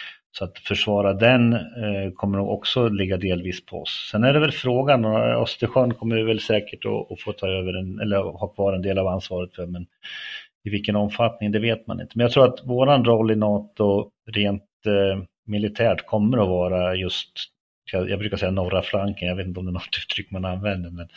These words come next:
men just norra delen. Och det är där, eh, vi ser en styrka. Vi har, vi är redan väldigt samövade med Finland och Norge, eh, även Danmark till viss del då. Och, och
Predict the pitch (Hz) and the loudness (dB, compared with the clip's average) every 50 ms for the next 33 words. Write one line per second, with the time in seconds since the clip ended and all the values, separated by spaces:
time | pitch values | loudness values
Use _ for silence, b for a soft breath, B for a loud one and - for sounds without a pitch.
0 | B B B B B B B B B B B - 95 92 95 90 - - 107 101 | B B B B B B B B B B B -4 -2 -2 -2 -2 0 2 2 2
1 | 98 101 107 113 113 101 92 85 82 85 85 - - - _ _ _ _ _ _ | 4 4 4 4 4 4 4 0 0 -2 -4 -8 -10 -14 _ _ _ _ _ _
2 | _ _ _ _ - 107 98 101 101 95 101 98 95 92 95 95 92 90 90 90 | _ _ _ _ -14 -10 -6 -6 -4 -2 0 0 0 0 0 -2 -2 -2 -2 -4
3 | 90 90 92 104 - 110 107 107 107 107 101 - - - 113 110 120 113 101 98 | -4 -6 -6 -8 -10 -12 -14 -12 -8 -6 -6 -4 -2 0 2 2 4 4 2 0
4 | 92 - - 101 98 98 98 - 98 104 98 - 107 98 - 107 104 101 101 110 | -2 -2 0 0 0 0 0 0 0 0 0 -2 -2 -4 -4 0 2 2 4 4
5 | 123 113 104 95 98 95 95 98 98 95 95 92 - - - 95 92 90 90 92 | 4 4 4 4 2 2 2 0 -2 -2 -4 -8 -6 -2 -2 0 0 0 0 0
6 | 92 92 95 90 92 90 92 87 - - 95 92 92 92 92 95 90 90 90 87 | 0 0 0 -2 -2 -2 -4 -4 -4 -2 -2 0 0 0 0 -2 -2 -2 -2 -4
7 | 87 90 85 87 87 85 85 85 85 82 87 85 - _ _ B B B B B | -4 -4 -6 -6 -6 -6 -6 -6 -6 -6 -8 -8 -12 _ _ B B B B B
8 | B B B B B B _ - 98 92 87 85 82 82 82 85 87 87 82 82 | B B B B B B _ -12 -8 -6 -6 -6 -6 -6 -6 -6 -6 -6 -6 -6
9 | 87 85 82 87 90 92 92 90 90 90 - - 92 92 92 92 90 - - 92 | -6 -6 -4 -4 -2 -2 -2 -2 -2 -4 -6 -6 -4 -2 -2 -2 -4 -6 -6 -4
10 | 90 90 87 87 90 85 85 90 95 98 92 - _ _ _ _ _ _ _ _ | -4 -4 -4 -4 -6 -6 -6 -8 -10 -12 -16 -18 _ _ _ _ _ _ _ _
11 | - 104 95 92 92 | -8 -6 -6 -6 -6